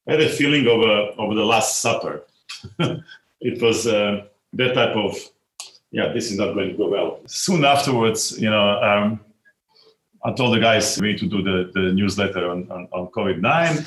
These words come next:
nineteen, and in those days we called it coronavirus. And, uh, they said, "Okay, let's do one, one a week." Uh, I said, "No, no, we need to do every day." And they were, like, quite,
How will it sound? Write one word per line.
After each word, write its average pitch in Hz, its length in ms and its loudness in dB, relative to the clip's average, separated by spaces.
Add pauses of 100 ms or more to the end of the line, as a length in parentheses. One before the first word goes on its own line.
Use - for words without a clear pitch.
(140)
nineteen, 139 480 0
and 107 320 -2 (400)
in 107 100 -4
those 110 140 2
days 101 240 2
we 120 60 -4
called 104 160 -2
it 95 100 -4
coronavirus. 98 720 -2 (960)
And, 117 460 2
uh, 117 300 2 (880)
they 113 140 0
said, 143 180 0
"Okay, 131 200 2
let's 113 180 2
do 127 120 0
one, 117 340 2
one 110 200 2
a - 20 -2
week." 110 240 -2 (1080)
Uh, 98 400 2
I 98 100 0
said, 104 200 -2
"No, 101 140 2
no, 98 160 2
we 95 100 0
need 95 120 -2
to 95 80 -2
do 92 140 0
every 87 200 -2
day." 80 300 -4 (1160)
And 95 720 2
they 95 120 0
were, 92 140 2
like, - 380 -4
quite, - 640 -2